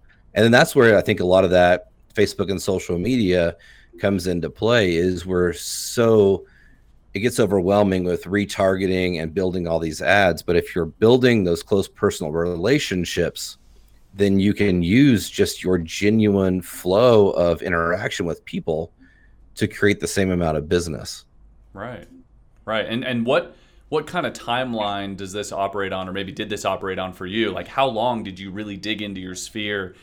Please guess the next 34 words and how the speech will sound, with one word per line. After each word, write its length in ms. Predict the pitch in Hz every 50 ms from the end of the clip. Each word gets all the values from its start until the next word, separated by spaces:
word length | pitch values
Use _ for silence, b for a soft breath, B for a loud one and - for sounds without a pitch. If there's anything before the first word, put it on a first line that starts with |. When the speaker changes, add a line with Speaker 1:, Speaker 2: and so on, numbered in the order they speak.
| b b
Speaker 2:
and 160 | b 98 92 95
reach 220 | 107 110 107 113
out 180 | 107 104 101 -
and 120 | 98 95
make 180 | 92 101 107 107
connections 520 | - 104 101 98 95 - - 98 92 -
and 80 | 95 95
strengthen 420 | - - 107 104 98 - - 101
those 160 | 95 95 92 -
connections 420 | - 98 95 92 - - 101 92
before 840 | 90 - 101 - - - 135 143 147 131 123 113 107 104 101 98 101 b b b b b
you 160 | b 107 107 110
were 140 | 107 107
able 200 | 107 104 95 101 98
to 60 | 98
see 300 | - - - 123 123 127
that 240 | 113 110 104 - 92
repeat 340 | 101 101 98 - 104 104 -
referral 360 | - 95 - 104 98 95 90
business, 320 | 98 98 90 98 98 -
or 400 | - - 196 185 139 135 131 B B B B
maybe 200 | 131 135 127 127
before 300 | 117 110 107 - 117 110
you, 160 | 107 104 95 90 - - - -
you 160 | - 107 107 95
dove 240 | 95 104 104 95
into 140 | 104 98 92
prospecting 600 | - - 117 127 123 - - 85 - - 90 82
or 60 | 87
something 260 | - - 85 87 85 85
like 140 | 82 85
that? 300 | - 85 82 - - - _ b b b b b b b b b
Speaker 1:
Well, 140 | - 120 123
it, 220 | 131 131 127 -